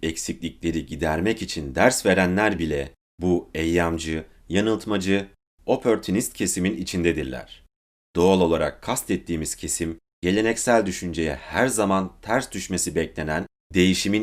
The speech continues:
ilkelerini incelemekle yükümlü olan evrim kavramını üniversitelerde ders olarak verenlerdir. Bizatihi bu kesimin birçoğu, Kopernik öncesi Batlamyus'un kusurlarını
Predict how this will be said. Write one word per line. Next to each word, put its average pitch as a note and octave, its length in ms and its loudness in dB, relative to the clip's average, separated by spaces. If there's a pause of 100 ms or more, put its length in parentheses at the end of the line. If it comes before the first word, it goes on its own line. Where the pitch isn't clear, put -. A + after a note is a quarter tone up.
ilkelerini E2 760 0
incelemekle E2+ 760 -2
yükümlü E2+ 440 0
olan D#2+ 360 4 (240)
evrim G2+ 400 2
kavramını F#2+ 720 2
üniversitelerde D#2+ 1040 0
ders F#2+ 260 2
olarak G#2+ 360 2
verenlerdir. F2 760 0 (520)
Bizatihi F#2 760 2 (100)
bu C#3 100 2
kesimin E2+ 520 -2
birçoğu, D2+ 540 -4 (260)
Kopernik A2 540 0
öncesi D2+ 500 -4 (220)
Batlamyus'un F#2 680 2
kusurlarını D#2+ 800 -2